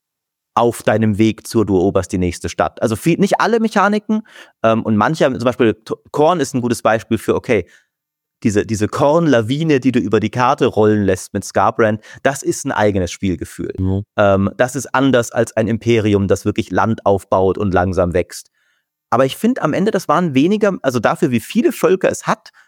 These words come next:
Speaker 1: waren viele der Mechaniken doch eher so ein bisschen anderer Anstrich und nicht wirklich so, „Boah, das bringt ja einen völlig anderen Tiefgang rein. Hier spiele ich Cathay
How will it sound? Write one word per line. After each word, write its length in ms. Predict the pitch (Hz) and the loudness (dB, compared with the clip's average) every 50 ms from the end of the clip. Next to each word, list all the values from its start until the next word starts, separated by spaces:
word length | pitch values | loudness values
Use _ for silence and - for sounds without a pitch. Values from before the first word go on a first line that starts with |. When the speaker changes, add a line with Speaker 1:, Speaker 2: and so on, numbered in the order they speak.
| _ _ _ _ _ _ _ _ - | _ _ _ _ _ _ _ _ -2
Speaker 1:
waren 260 | 117 120 131 131 123 | 0 0 2 0 -2
viele 260 | - - 214 233 269 | -2 -2 0 2 2
der 100 | 214 180 | 2 2
Mechaniken 600 | 156 151 - 147 135 143 156 151 139 - 143 127 | 0 -2 -2 -2 -2 0 0 0 -2 -2 -2 0
doch 160 | 147 135 - - | 0 -2 -2 0
eher 260 | - 165 196 208 196 | 0 2 2 2 0
so 100 | 170 170 | -2 -2
ein 40 | 160 | -4
bisschen 520 | - 151 - - - 147 139 135 131 135 _ _ _ _ _ _ _ _ _ _ _ _ _ _ _ _ _ _ _ - | -4 -4 -4 -2 0 0 0 0 -2 _ _ _ _ _ _ _ _ _ _ _ _ _ _ _ _ _ _ _ _ -4
anderer 520 | - 139 175 190 190 175 165 127 135 - - | -2 0 0 0 0 0 2 2 2 0 2
Anstrich 800 | 117 123 113 107 - - - - 90 - - - - - - _ _ _ _ _ - | 2 2 0 0 -2 -8 -6 -6 -6 -8 -8 -12 -20 -20 -20 _ _ _ _ _ 0
und 160 | 123 117 117 | 2 2 4
nicht 240 | 127 131 127 - - | 2 2 0 0 0
wirklich 380 | 120 120 117 - 113 101 - | 0 0 2 0 -2 -2 -2
so, 360 | - - 110 101 98 87 - _ _ _ _ _ _ _ _ _ _ - | 0 2 2 4 2 2 -2 _ _ _ _ _ _ _ _ _ _ -2
„Boah, 220 | 120 113 98 92 | 0 0 0 0
das 160 | - - - | -2 -6 -4
bringt 200 | - 135 123 92 | -2 -2 0 0
ja 80 | 107 87 | 0 0
einen 100 | 85 82 | 0 -2
völlig 440 | - - 185 185 185 175 123 147 135 | -6 -4 -4 0 0 0 0 0 0
anderen 360 | 151 160 147 117 113 110 104 | 2 2 2 2 2 0 -2
Tiefgang 500 | - 147 160 147 - - 107 92 95 87 | -2 -2 -4 -4 -2 -2 -2 -2 -2 -2
rein. 360 | 92 87 85 82 85 87 82 | -2 -2 -2 0 -2 -4 -4
Hier 240 | 78 110 127 147 127 | -4 0 0 0 0
spiele 240 | - - 147 131 113 | 0 0 -2 -2 -2
ich 100 | - - | -2 -4
Cathay 540 | - 104 - - 110 123 147 147 135 117 | -4 -4 -4 -2 -2 0 2 2 0 0